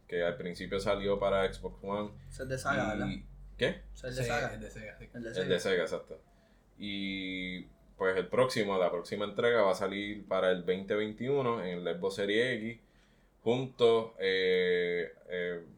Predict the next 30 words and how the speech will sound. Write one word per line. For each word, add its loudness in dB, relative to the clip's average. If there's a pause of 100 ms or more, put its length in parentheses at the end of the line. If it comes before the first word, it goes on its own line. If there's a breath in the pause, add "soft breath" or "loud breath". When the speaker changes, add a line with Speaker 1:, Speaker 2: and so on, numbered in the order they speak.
(320)
Speaker 1:
básicamente -2
el 0
juego 4
trata 4
de, 4
de -2
algo -4
como -4
un -10
planeta 2
que 0
tienes -6
que -8
estar -2
explorando -2 (360 soft breath)
y -6
pelear 0
your 0
way 0
through -4
it. -4 (960)
Speaker 2:
Y -12
Rodan -10
no, -14 (160)
no -8
Speaker 1:
Es 0
en 4
la 8
tie-, -2
eh, -2